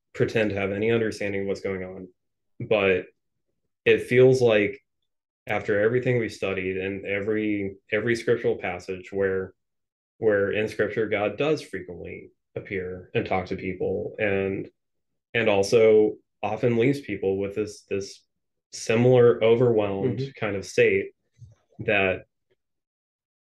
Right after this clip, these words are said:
Speaker 1: it feels like if we ignore this, what are we doing?"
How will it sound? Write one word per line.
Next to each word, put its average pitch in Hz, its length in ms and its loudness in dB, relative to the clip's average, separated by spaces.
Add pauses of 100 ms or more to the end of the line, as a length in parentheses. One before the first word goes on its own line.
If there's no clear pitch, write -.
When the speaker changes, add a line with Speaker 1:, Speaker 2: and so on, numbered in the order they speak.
(500)
Speaker 1:
it 110 100 -2
feels 151 420 2
like 135 220 6
if 117 140 -2
we 113 100 2
ignore 104 340 0
this, 95 440 -6 (280)
what 110 260 -4
are 123 100 -2
we 107 180 -4
doing?" 90 200 -16